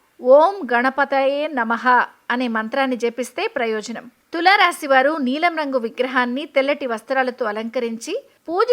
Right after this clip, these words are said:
చేసేటప్పుడు ఆరెంజ్ కలర్ వస్త్రాలు ధరించండి. తెల్లటి పూలతో పూజ చేసి, అరటి పండ్లు, బెల్లం నైవేద్యంగా పెట్టి, "ఓం హ్రీం గ్రీం హ్రీం"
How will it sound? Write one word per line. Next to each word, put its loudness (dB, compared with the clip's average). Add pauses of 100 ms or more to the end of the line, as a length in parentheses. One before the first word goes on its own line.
(140)
చేసేటప్పుడు 0 (180)
ఆరెంజ్ 4
కలర్ 0
వస్త్రాలు -2
ధరించండి. -6 (120)
తెల్లటి 2
పూలతో 0
పూజ -6 (140)
చేసి, -6 (200)
అరటి 2
పండ్లు, -2
బెల్లం -4
నైవేద్యంగా -2
పెట్టి, -6 (120)
"ఓం 6 (300)
హ్రీం -4 (100)
గ్రీం -4
హ్రీం" -6